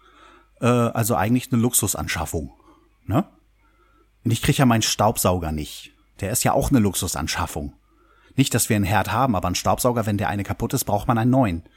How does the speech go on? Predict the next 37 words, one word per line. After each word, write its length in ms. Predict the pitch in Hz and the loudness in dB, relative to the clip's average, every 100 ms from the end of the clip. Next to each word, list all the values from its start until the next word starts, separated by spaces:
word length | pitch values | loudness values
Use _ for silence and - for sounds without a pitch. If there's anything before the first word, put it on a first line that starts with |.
| _ _ _ - - | _ _ _ -20 -4
Und 60 | 113 | 0
es 60 | |
ist 40 | - | 2
ja 60 | |
nicht 140 | 110 - | 2 2
so, 80 | 120 | 2
dass 160 | 113 | 0
sie 80 | 120 | 0
sagt, 180 | 113 - | 0 -2
wenn 80 | 101 | -2
unser 180 | 117 110 | 0 0
Herd 160 | 110 | 0
kaputt 300 | - - 143 | -2 0 0
ist, 140 | - 107 | 0 -2
dann 80 | |
kaufen 220 | 104 131 120 | 0 0 0
wir 40 | |
uns 120 | 104 | -2
einen 60 | 113 | -2
Thermomix. 400 | 107 92 92 - | 0 0 0 2
Nein, 160 | 104 | 2
den 140 | 117 117 | 2 2
will 80 | 120 | 2
sie 140 | 123 | 0
zusätzlich 540 | - 151 127 - - | 0 2 2 0 -6
haben. 260 | 92 - 87 - - - - | -8 -10 -12 -16 -20 -20 0
Dann 100 | 127 | 6
müssen 180 | 139 127 | 6 6
wir 80 | 127 | 6
den 100 | 117 | 6
Herd 220 | 127 143 | 4 2
auch 60 | 117 | -2
nicht 140 | - | 0
mehr 80 | 110 | 0
so 100 | 76 | 0
oft 160 | - | 0
benutzen. 540 | 117 113 - - 80 | 2 0 0 -4 -6